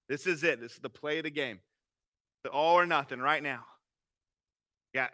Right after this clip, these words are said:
twenty seconds at the line. The camera zooms in on Tim Tebow. You see his, his face paint with four thirteen right there, uh, on it, on his face paint, and, and he hikes the ball, drops back. Receivers go deep,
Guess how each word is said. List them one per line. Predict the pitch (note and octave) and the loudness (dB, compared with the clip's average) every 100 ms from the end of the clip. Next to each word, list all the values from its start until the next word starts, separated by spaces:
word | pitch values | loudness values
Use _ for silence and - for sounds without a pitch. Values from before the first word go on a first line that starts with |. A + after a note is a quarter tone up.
| - | -12
twenty | - D#3 D#3+ | -8 -4 -2
seconds | E3+ D#3 D3+ | -2 -2 -2
at | D#3+ | -2
the | D#3 | 0
line. | D#3 D#3 D#3+ | 0 2 0
The | C3 | -2
camera | B2+ F#3 E3+ E3+ D3+ | -6 -2 0 0 -4
zooms | C#3 D#3 F3+ F3+ D#3 | -2 -2 0 -2 -4
in | F3 E3+ | -2 0
on | E3 D#3+ | -2 -4
Tim | F3+ F3 | -6 -6
Tebow. | D#3+ F#3 F3 F3 F3 | -6 -6 0 2 2
You | C3+ | -2
see | - F#3 | -6 -4
his, | F3 D#3+ - - _ | -2 -2 -4 -18 _
his | D3+ C#3+ | -8 -8
face | - E3 F3+ - | -2 0 0 -4
paint | - - E3 F3 D3+ | -10 -6 -4 -2 -2
with | C#3+ - - _ | -4 -4 -20 _
four | - F3+ F3+ | -4 -2 -2
thirteen | - F3+ F3 - F#3+ F#3 F#3 | -2 -4 -4 -6 -6 -6 -4
right | F3 F3 - | -4 -6 -6
there, | F3+ F3+ F3+ _ _ - | -6 -4 -6 _ _ -4
uh, | C#3+ C3 | -2 0
on | D3+ D3+ | -2 -4
it, | C3+ | -4
on | D3 | -4
his | C#3 | -6
face | - E3+ E3+ | -6 -4 -6
paint, | - F3+ F3 E3+ | -8 -6 -6 -6
and, | D3 B2+ - _ - | -6 -8 -12 _ -10
and | |
he | C#3 | -8
hikes | C3+ E3+ E3+ - | -2 -2 -2 -10
the | E3 | -4
ball, | D3 A#2 - _ _ _ | -4 -4 -10 _ _ _
drops | F3+ D#3 - | 0 0 -2
back. | D3 E3 D3+ - _ _ _ _ _ D#3+ | -2 0 0 -4 _ _ _ _ _ -2
Receivers | D#3+ E3+ D3 | 0 -2 0
go | E3+ | 0
deep, | D#3 D#3+ E3+ - | 0 -2 -4 -6